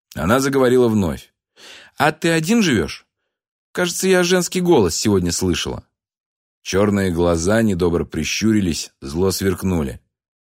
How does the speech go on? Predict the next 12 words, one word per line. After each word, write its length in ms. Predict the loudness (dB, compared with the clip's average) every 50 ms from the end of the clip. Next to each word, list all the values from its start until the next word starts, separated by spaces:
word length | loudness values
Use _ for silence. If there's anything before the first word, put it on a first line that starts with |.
| _ _
«Хочешь 580 | -6 -2 0 0 2 2 2 0 0 0 -2
сплетни 420 | -6 -4 -2 0 0 2 2 0 -2
собирать? 500 | -4 -2 -2 0 0 0 0 -2 -4 -6
Езжай 340 | -6 -4 -2 0 2 2 2
обратно 320 | 2 2 0 0 0 -2
в 80 | -2 -2
город. 380 | -2 -2 -2 -2 -4 -6 -10 _ _ _ _ _ _ _ _ _ _ _ _ _ _ _ _ -12
А 160 | -8 -6 -4
иначе 320 | -2 -2 -2 -2 -2 -4
без 220 | -4 -2 -2 -2 -2
жратвы 460 | -2 -2 -2 -2 -2 -2 -2 -2 -2
останешься», 720 | -4 -6 -8 -8 -10 -10 -8 -8 -8 -8 -8 -12 -16